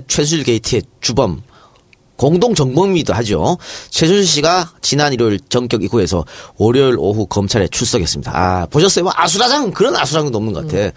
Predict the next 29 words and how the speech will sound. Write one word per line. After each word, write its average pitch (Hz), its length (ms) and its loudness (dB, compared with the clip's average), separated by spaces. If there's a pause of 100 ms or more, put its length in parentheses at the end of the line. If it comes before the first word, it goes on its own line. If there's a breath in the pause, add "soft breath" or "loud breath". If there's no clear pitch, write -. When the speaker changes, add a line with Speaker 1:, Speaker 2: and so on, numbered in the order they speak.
(240 loud breath)
Speaker 1:
포토라인 254 440 2
다 - 240 -2
무너지고, 156 840 0 (440 loud breath)
뭐 147 260 2
시위대가 202 540 2
시위하고, 170 920 0
검찰이 160 520 0
뭐 156 300 0 (360 loud breath)
이게 151 160 -2
뭐 147 140 4
망당 139 340 0
막았는데 143 240 0
막혀주지도 147 480 -2
않고, 165 440 0
무슨 143 200 -2
신발 170 360 0
벗겨지고, 147 560 0
프라다 147 420 0
신발 143 400 -2 (240 loud breath)
난리가 127 300 0
났는데, 98 300 -2 (160 loud breath)
그 180 120 0
장면 214 220 2
보면서 139 220 -2
어떤 131 160 0
생각 117 220 0 (300)
두 95 80 -8
분 95 100 0
하셨습니까? - 580 -6